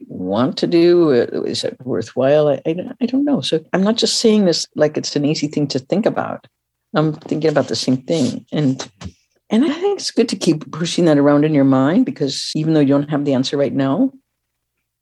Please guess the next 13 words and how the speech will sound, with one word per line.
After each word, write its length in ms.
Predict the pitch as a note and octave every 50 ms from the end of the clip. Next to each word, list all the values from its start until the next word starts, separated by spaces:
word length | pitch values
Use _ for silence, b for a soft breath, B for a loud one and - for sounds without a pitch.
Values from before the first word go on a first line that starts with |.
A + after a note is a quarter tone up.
| _ _ _ _ _ _
at 80 | - C3+
least 220 | E3+ D#3+ D#3 -
it's 120 | - C3 -
something 260 | D3 C#3+ - D#3 C#3+
you're 100 | C#3 C3
thinking, 480 | C3+ - C#3+ C#3+ - C#3 C#3 D3 D3+ _ B B B B B B B B _ _ _
"Well, 260 | G4 G#4 G#4 G#4 - -
I 100 | C4+ D4
should 240 | - - - D4 D4+ _ _ _ _
pay 160 | - A#3 A#3
attention 480 | A3+ - - - F3+ F#3 - - F#3 -
to 180 | - - E3+
that. 300 | D3+ D3 D#3 F3 - -